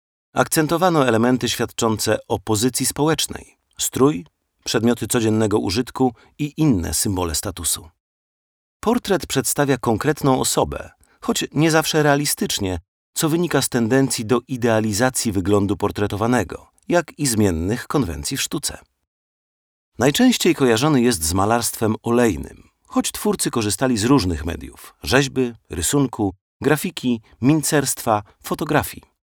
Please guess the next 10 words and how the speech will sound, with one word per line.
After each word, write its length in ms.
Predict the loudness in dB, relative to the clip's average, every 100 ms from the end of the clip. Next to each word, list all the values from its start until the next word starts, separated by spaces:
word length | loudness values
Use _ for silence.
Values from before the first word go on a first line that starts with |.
| _ _ _ _ -14
W 60 | -4
początkach 520 | 2 2 2 0 -2
swojej 300 | -2 -2 -2
historii 500 | -4 -4 -2 -2 -2
portret 480 | -2 -6 0 0 0
związany 500 | 0 0 2 0 2
był 180 | 2 2
z 60 |
najwyższą 560 | 0 0 -2 -2 -2 0
władzą. 460 | 0 -2 -6 -18